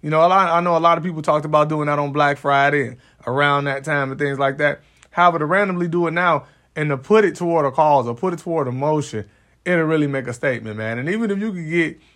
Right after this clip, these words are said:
you know, a thousand people to do it or, or, or whatever, and just, you know, show the impact that we can have. African Americans are the single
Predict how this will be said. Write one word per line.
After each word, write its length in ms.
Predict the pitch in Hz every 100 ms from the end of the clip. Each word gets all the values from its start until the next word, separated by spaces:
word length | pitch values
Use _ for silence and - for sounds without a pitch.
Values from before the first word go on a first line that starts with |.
| -
you 120 | 175
know, 320 | 170 151 143 -
a 60 |
thousand 480 | - 160 190 196 165
people 240 | 175 147
to 60 | 143
do 260 | 143 143 123
it 40 |
or, 40 |
or, 380 | 123 123 131 127
or 280 | 131 131 135
whatever, 480 | 156 202 233 190 120
and 180 | 127 139
just, 300 | 165 165 -
you 220 | 156 151 151
know, 120 | 151
show 300 | 147 202 202
the 180 | - 202
impact 320 | 196 175 156
that 60 |
we 140 | 160 160
can 100 | 151
have. 400 | 180 202 156 - - _ _ _ -
African 300 | 214 214 208
Americans 420 | 214 220 202 185
are 120 | 170
the 80 | 156
single 640 | - 214 214 202 196 185